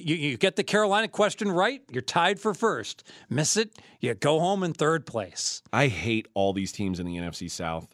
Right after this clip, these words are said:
Speaker 2: I'd find nothing redeemable about them.
Speaker 1: I agree.
Speaker 2: Uh, all right, let's look at Washington at the New York Football Jets.
Speaker 1: I pass. I make it three. Pass.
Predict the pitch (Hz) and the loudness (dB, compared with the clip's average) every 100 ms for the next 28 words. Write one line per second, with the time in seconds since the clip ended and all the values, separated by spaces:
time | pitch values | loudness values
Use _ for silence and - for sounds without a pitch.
0 | - 104 - 117 104 98 107 107 113 104 | -6 -6 -2 -2 0 -2 -2 -2 -2 -4
1 | 98 90 92 85 82 85 82 85 82 85 | -4 -6 -6 -6 -6 -6 -6 -8 -8 -10
2 | 87 - 110 101 95 82 _ _ _ - | -8 -2 -2 -2 -8 -10 _ _ _ -10
3 | 92 95 95 98 123 107 92 - 117 117 | -6 -4 -4 -4 0 0 0 -4 -4 -4
4 | 131 127 113 117 110 - _ - - - | -4 -4 0 0 -2 -6 _ -20 -20 -20
5 | _ 101 117 147 - 175 147 170 165 160 | _ 0 4 4 4 -2 0 0 0 -2
6 | _ _ _ _ - 117 131 - 104 101 | _ _ _ _ -4 -2 -2 -4 -4 0
7 | 113 151 147 147 147 - - - 139 143 | 0 2 4 4 2 -4 -20 -2 0 0
8 | 117 123 127 127 123 - 113 82 85 95 | 0 4 4 4 0 -6 -16 -10 -6 0
9 | 123 101 87 143 147 151 139 107 - 127 | 2 2 2 2 2 0 2 0 -2 0
10 | 131 131 - - 117 104 90 - - 131 | 0 0 -2 -2 -2 -2 -4 -12 -2 -2
11 | 101 - - - | -2 -4 -6 -6